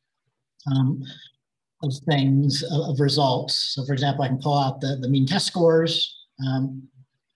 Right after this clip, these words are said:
we have. So that's gonna be the mean for the, from the cross-validation of the negative mean squared error here, a mean of a mean in this case. Right? We're just plotting those, um,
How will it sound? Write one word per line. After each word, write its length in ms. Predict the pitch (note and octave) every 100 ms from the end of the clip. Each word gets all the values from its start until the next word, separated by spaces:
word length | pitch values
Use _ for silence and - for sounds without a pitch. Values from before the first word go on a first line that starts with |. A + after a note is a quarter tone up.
| _ _ _ _ _ _ _ _ _ _ _ _ - C#3+
we 160 | C#3+ C3+
have. 160 | C3+
So 140 | C3+ D#3+
that's 120 | D#3
gonna 160 | E3+ D3+
be 140 | C#3+
the 120 | C3
mean 720 | C3 C3+ D#3 E3 D3+ C#3+ C#3 C#3+
for 100 | D3
the, 160 | B2 -
from 180 | D3+
the 80 | C3+
cross-validation 840 | C#3 C#3+ - C#3+ C3 D3 C#3+ C#3+
of 140 | C#3 A#2+
the 120 | C3
negative 580 | C3+ C#3+ C3+ B2+ A#2 G#2 - _ _ _
mean 180 | D3 C3+
squared 320 | C3 C3+ A#2+
error 260 | A#2 G#2+ -
here, 320 | - - - A2
a 40 |
mean 280 | C3 C#3+ C3
of 100 | C3
a 80 | B2
mean 420 | A#2 B2+ A2+ G#2+
in 80 | G#2
this 140 | G#2+ -
case. 460 | - G2+ - - _ G#2
Right? 140 | G#2 - _ _ _ _ _ _ -
We're 180 | E3+ F3+
just 140 | E3
plotting 420 | - E3 D3+ B2+
those, 600 | B2 A#2+ A#2 A2 - - - -
um, 300 | A#2 A2